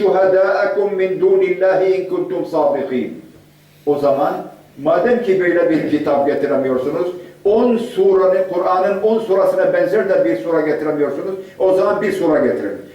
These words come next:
فَأْتُوا بِسُورَةٍ مِّنْ مِثْلِهِ. Ve istediğiniz kimselerle de yardımlaşabilirsiniz. İstediğiniz kişilerden de destek alabilirsiniz. Ama nedir? Yapamadılar.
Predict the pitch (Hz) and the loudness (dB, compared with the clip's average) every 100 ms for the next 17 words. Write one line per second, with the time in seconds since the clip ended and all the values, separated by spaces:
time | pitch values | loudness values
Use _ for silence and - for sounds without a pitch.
0 | - 190 160 170 - 214 160 180 180 233 | -6 0 2 2 0 -2 -2 -2 0 0
1 | 214 196 196 240 190 190 - 180 175 151 | 2 2 0 0 0 0 0 -2 -2 0
2 | 123 110 - - - - - - - 180 | 0 -2 -8 -14 -20 -20 -20 -20 -4 0
3 | 233 202 240 233 277 285 - 240 214 214 | 0 0 2 2 2 0 0 0 0 0
4 | 220 226 208 185 185 185 160 170 165 156 | 0 0 2 2 4 2 0 0 -2 0
5 | 151 151 147 127 104 - - - - 208 | 0 0 0 -2 -6 -8 -16 -20 -8 -6
6 | 202 214 220 285 - 220 220 220 208 247 | 0 2 2 2 0 -2 0 2 2 2
7 | 262 180 - - - - 185 190 196 185 | 2 2 0 -2 -6 -2 0 2 0 0
8 | 165 160 151 147 143 147 180 - - - | 2 2 2 0 -2 -2 -4 -6 -10 -6
9 | 143 131 127 143 147 165 165 - - 120 | -2 0 0 2 2 0 -2 -10 -8 -4
10 | 120 127 113 101 92 | -2 -2 -4 -6 -8